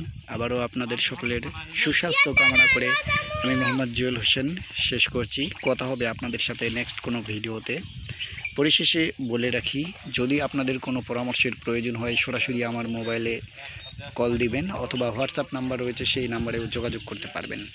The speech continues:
তো বন্ধুরা, সবসময় যেহেতু পুকুরের, আহ, কাজ আমি সার্বক্ষণিক করি, পুকুরে চাষিদের পাশে থাকি, সেহেতু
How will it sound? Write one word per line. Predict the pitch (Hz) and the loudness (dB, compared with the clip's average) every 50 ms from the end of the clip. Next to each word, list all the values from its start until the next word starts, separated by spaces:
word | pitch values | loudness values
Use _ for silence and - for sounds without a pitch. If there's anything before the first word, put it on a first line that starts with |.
| - - - - | -14 -12 -6 -2
তো | 143 139 | 0 2
বন্ধুরা, | 143 156 170 175 170 180 165 | 2 2 2 2 2 2 2
সবসময় | - 165 151 - - 160 156 156 147 | 0 0 -2 -2 -2 -2 0 0 0
যেহেতু | 139 139 143 147 143 147 | 2 2 2 0 0 -2
পুকুরের, | 135 - 143 131 147 147 151 151 - - | -6 -6 -4 -2 -2 0 0 0 -2 -2
আহ, | - - - - - - - - - - - 143 131 131 131 131 131 135 - - - - | -6 -6 -8 -8 -10 -10 -12 -14 -10 -6 -2 0 0 2 0 0 -2 -4 -6 -8 -6 -2
কাজ | 143 131 131 127 - - 156 | 0 0 0 0 0 -2 -2
আমি | 135 131 131 135 135 131 127 120 | 0 2 2 2 2 2 2 2
সার্বক্ষণিক | - 127 123 123 131 117 - 127 127 131 123 - | 2 2 0 -2 -2 -2 -2 -2 -2 -2 -2 -2
করি, | - 123 120 123 120 113 - - | -2 0 0 2 0 -2 -4 -6
পুকুরে | 120 117 120 120 123 120 123 123 - | -6 -4 -2 -2 -2 -2 -2 -2 -4
চাষিদের | - 120 117 - 127 123 120 110 | -2 -2 -2 -2 0 -2 -2 -2
পাশে | - 113 - - 127 | -2 -4 -4 -4 -4
থাকি, | - 120 113 113 117 117 113 - - - - | -2 -4 -4 -4 -4 -6 -6 -8 -8 -2 0
সেহেতু | - - 151 156 156 - 160 | 2 2 2 2 0 -2 -6